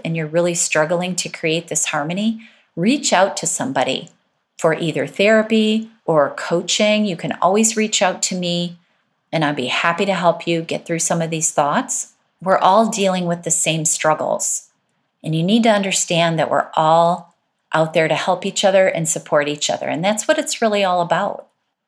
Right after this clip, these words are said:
So thanks for joining me today. If you'd like one-on-one coaching or you just want to ask a question or make a suggestion for the podcast, please reach out to me by email at J A Cappell D V M at gmail dot com.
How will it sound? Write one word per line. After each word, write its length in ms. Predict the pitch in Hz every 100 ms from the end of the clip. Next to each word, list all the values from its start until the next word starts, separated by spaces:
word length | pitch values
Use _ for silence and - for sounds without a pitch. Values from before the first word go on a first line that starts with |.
| _
So 200 | - -
thanks 340 | 180 226 269 -
for 140 | 302
joining 360 | 254 220 208 214
me 120 | 214
today. 640 | 214 196 185 180 247 - - - _ _ _ _
If 200 | 185 175
you'd 140 | 196 180
like 260 | 185 180
one-on-one 520 | 165 185 226 226 233 220
coaching 580 | 220 220 - 269 285
or 140 | - 170
you 140 | 160
just 280 | 156 190 -
want 120 | 190
to 120 | -
ask 180 | 180 -
a 80 | 170
question 540 | - 170 - 226 233
or 120 | - 170
make 220 | 165 165
a 40 |
suggestion 640 | - 151 160 160 - 196 185
for 140 | 180
the 80 | 160
podcast, 760 | - 160 - 240 247 269 - - _ _ _ -
please 300 | 226 247 247
reach 220 | 233 226
out 200 | 202 196
to 120 | 202
me 320 | 190 185 185 185
by 220 | 156 -
email 500 | 156 165 185 220 240 - _ -
at 200 | 165 165
J 320 | - 175 185 -
A 180 | 170 165
Cappell 720 | - 165 - 160 165 208 -
D 180 | - 170
V 220 | 165 165 160
M 480 | 165 214 226 - _ -
at 220 | 151 -
gmail 480 | 175 170 160 165 160
dot 300 | 151 - -
com. 560 | 151 143 202 285 -